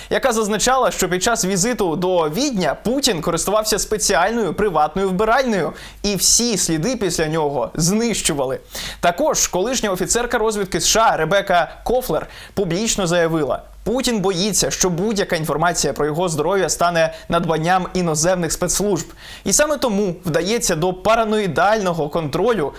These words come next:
над кожним аспектом свого тіла. Тому російські охоронці збирають усе до останньої краплі та везуть назад до Москви. Багато хто навіть сприймає це як доказ того, що у Путіна є двійники,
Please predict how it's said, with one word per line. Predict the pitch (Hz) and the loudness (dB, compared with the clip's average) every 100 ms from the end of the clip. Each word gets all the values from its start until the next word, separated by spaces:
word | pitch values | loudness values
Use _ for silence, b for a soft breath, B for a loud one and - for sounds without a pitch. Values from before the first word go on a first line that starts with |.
| B B - | B B -2
над | 190 185 | -2 0
кожним | 180 214 190 208 185 | 0 2 2 0 -2
аспектом | - 151 - 147 156 143 | -2 -2 0 -2 -2 -2
свого | 143 147 | -2 -2
тіла. | 143 120 98 85 - - - - | -2 -2 -2 -4 -10 -20 -20 -4
Тому | 262 320 | -2 0
російські | 240 - 208 - | 0 2 0 0
охоронці | 156 165 220 190 156 | -2 0 0 0 0
збирають | 143 175 156 143 - | 2 2 2 0 -4
усе | 160 - 147 131 135 | 0 2 2 0 -4
до | 135 | -2
останньої | 139 180 135 120 | 0 0 -2 -2
краплі | 123 269 - 247 226 - - | 0 0 0 -2 -2 -4 0
та | 277 | 0
везуть | 208 147 165 247 - - | 2 0 0 -2 -2 -2
назад | 139 170 - - | 0 2 0 -2
до | 175 226 | -2 0
Москви. | 190 - - 95 - - - - - B B B B B - | -2 -4 -6 -10 -12 -20 -20 -20 -20 B B B B B 0
Багато | 196 285 269 | 2 2 2
хто | - 233 | 0 2
навіть | 233 220 185 | 2 2 0
сприймає | 202 190 226 202 | 0 0 2 2
це | - 185 | 2 0
як | 175 | 0
доказ | 165 196 170 - | 0 0 0 -2
того, | 165 262 | -2 -2
що | - 185 | 0 0
у | 165 | 0
Путіна | - 240 220 175 | -2 -2 0 0
є | 156 196 | 0 0
двійники, | 190 170 170 147 233 285 165 | 0 -2 -2 -2 0 0 -2